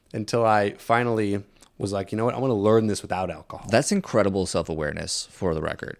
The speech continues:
Speaker 2: because I would argue most people in their twenties would continue to do the drinking thing. So you, for you to, s-, even that in and of itself is actually, I feel like, ahead of the game for most people.
Speaker 1: Yeah, it was actually really weird. Yeah, there's a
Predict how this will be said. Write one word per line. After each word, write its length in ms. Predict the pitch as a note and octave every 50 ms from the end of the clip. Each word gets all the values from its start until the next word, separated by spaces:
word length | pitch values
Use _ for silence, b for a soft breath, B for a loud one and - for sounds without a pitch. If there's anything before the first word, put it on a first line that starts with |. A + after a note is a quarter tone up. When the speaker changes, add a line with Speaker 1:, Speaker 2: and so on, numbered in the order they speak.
| - B2 - -
Speaker 2:
because 220 | G2+ G2 A2+ G2
I 100 | G2+ G2+
would 160 | A2 A2+ G#2+ -
argue 360 | A2+ G2+ G#2 G#2 G#2 G2+ F#2+
most 320 | F#2 F#2 F#2 F#2 F#2+ - -
people 280 | G#2+ F#2+ G#2+ G2+ F#2
in 160 | - E2 F2+
their 120 | F#2 F2 E2+
twenties 440 | - - F2+ F2 F#2+ G2 G2+ G2 G#2
would 180 | F#2 F#2 E2+
continue 380 | - F#2 F2+ - - F#2+ F#2 F2
to 100 | F2 E2+
do 140 | E2+ F2+ E2+
the 100 | E2+ D#2+
drinking 360 | - - E2 E2+ - E2 E2
thing. 260 | D2+ - D#2+ - -
So 120 | - - F#2+
you, 260 | F#2+ G2+ G#2+ A#2 -
for 160 | - - A2
you 240 | G#2 G#2 A#2 C3+ C#3
to, 60 | B2+
s-, 200 | G#2 - - - -
even 320 | D3+ D#3 D#3+ E3 C3 G#2 F2
that 420 | G2+ G#2 A#2 A2+ F#2+ D2+ - - _
in 120 | - G#2+ G#2
and 80 | G2 F#2+
of 120 | F2 D2+
itself 560 | A1+ - - - E2 E2+ B2 E3+ - - - - _
is 140 | - G2 F#2+
actually, 340 | G2+ F#2+ F2+ - - G#2 F2+
I 40 | F2
feel 180 | - G2+ F#2
like, 140 | F2+ F2 -
ahead 220 | - E2 - F#2 F2+
of 80 | F2
the 60 | F2
game 380 | E2+ F2 F2 E2+ E2 D#2+ D#2+ E2
for 200 | - - E2 E2
most 440 | D#2+ E2 E2 E2+ E2 E2 E2+ - -
people. 340 | - E2+ - - - - - _ B B B B B B B -
Speaker 1:
Yeah, 140 | A#2+ A2+ A2+
it 60 | A2
was 120 | A2 G#2
actually 300 | A#2 A#2 A#2+ - - C3+
really 220 | A2+ G#2 G#2 G#2+ G#2
weird. 420 | F#2+ G2 G2+ F#2+ F2 E2 D#2+ - _ _ _ _ _ _ _ -
Yeah, 280 | A3 F#3+ A#2+ G2+ F#2+
there's 180 | F2+ G2 G2
a 40 | G#2